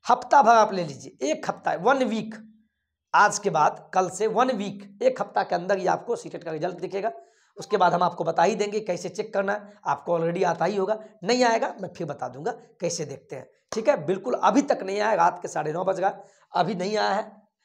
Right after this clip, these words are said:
कोई भी बोल रहा है तो झूठ है, आप खुद Google में जाके देखिए अपना रिजल्ट, ठीक है। एडमिट कार्ड आपके पास होगा,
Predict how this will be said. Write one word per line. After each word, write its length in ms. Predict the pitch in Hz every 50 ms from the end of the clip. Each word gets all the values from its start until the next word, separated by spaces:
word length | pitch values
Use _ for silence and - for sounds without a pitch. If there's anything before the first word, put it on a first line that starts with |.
| _ _ _ -
कोई 140 | 208 226 208
भी 100 | 226 208
बोल 200 | 190 208 208 202
रहा 100 | 202 208
है 60 | 208
तो 120 | 208 190
झूठ 260 | 151 127 156 151 -
है, 140 | 139 113 - _ _ -
आप 160 | - 165 -
खुद 140 | - 226 185
Google 260 | 170 196 190 214 202
में 80 | 196 190
जाके 240 | 190 190 170 - 262 - - _ _ _ 151
देखिए 440 | 135 151 143 - - 131 - _ _ -
अपना 220 | 151 - 160 147
रिजल्ट, 340 | 143 135 123 127 117 - - _ _ _ _ -
ठीक 160 | 202 196 -
है। 140 | 277 - - -
एडमिट 260 | 170 175 196 190 185
कार्ड 140 | - 196 185
आपके 200 | 180 185 185 180
पास 240 | 175 185 190 190 -
होगा, 160 | 202 196 -